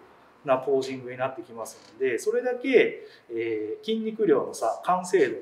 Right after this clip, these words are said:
差、えー、あとは、まあ、こう、持って生まれたプロポーション、そういった、えー、ところがも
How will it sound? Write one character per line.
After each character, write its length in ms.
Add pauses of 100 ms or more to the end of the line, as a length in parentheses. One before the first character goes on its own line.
(100)
差、 360 (300)
え 200 (640)
ー、 40
あ 40
と 120
は、 160
ま 80
あ、 40 (760)
こ 180
う、 20
持 80
っ 20
て 480
生 60
ま 140
れ 120
た 140
プ 160
ロ 100
ポ 220
ー 40
シ 100
ョ 80
ン、 180 (680)
そ 200
う 60
い 180
っ 20
た、 360 (200)
え 340
ー、 20
と 80
こ 160
ろ 140
が 420
も 300